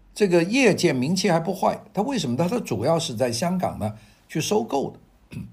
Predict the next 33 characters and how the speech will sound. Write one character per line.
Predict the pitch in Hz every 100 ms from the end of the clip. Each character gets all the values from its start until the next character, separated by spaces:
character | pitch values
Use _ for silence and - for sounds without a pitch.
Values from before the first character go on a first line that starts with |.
| -
<clears throat> | _ _ _ -
那 | 170
你 | 151 120
不 | 120
能 | 160 156
说 | 151
他 | 143 143
是 | 120 123 110 107 101
倒 | 104 160 123
卖， | 107 139 85 -
因 | 170
为 | 156
他 | 160
当 | 160 175 185
时 | 175
他 | 190
一 | 208
九 | 180 95
四 | - 190
九 | 117 101 87
年 | 87 90 135 160 - - - -
就 | 202 165
已 | 107
经 | 104 165 170
从 | - 107 123 127
家 | 156 139
乡 | 139 117
呢 | 117
就 | 117
到 | 107 160 117
了 | 92
这 | 85 -
个 | 90 90 85